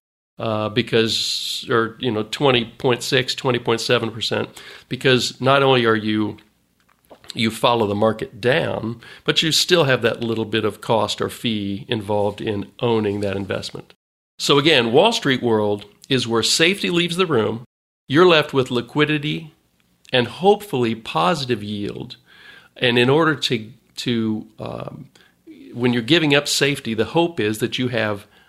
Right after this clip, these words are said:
a significant amount of yield and not a <laughs> significant amount of loss. Uh, but you still can sell those securities pretty much any time, uh, and have your money in three, four, five days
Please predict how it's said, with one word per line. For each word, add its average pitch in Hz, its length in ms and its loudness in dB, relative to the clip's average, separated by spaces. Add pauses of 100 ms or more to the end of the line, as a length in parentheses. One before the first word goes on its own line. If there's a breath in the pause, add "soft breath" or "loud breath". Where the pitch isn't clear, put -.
(120 soft breath)
a 120 140 -4
significant 127 920 -2
amount 107 240 0
of 101 120 -6
yield 104 480 -6 (560)
and 123 180 0
not 123 200 6
a 120 180 -2
<laughs> - 40 -20
significant 127 640 -2
amount 110 220 0
of 101 80 -8
loss. - 560 -8 (540 loud breath)
Uh, 107 300 0
but 104 280 -2
you 110 220 -2
still 156 360 0
can 139 200 -2
sell 135 380 2
those 117 240 0
securities 104 640 -4 (540 soft breath)
pretty 226 280 2
much 160 220 2
any 139 200 4
time, 101 680 -2 (420 soft breath)
uh, 117 240 0
and 120 140 2
have 127 180 2
your 120 120 2
money 120 260 4
in 110 140 0
three, 120 340 -2
four, 117 320 0
five 104 460 -2
days 104 580 0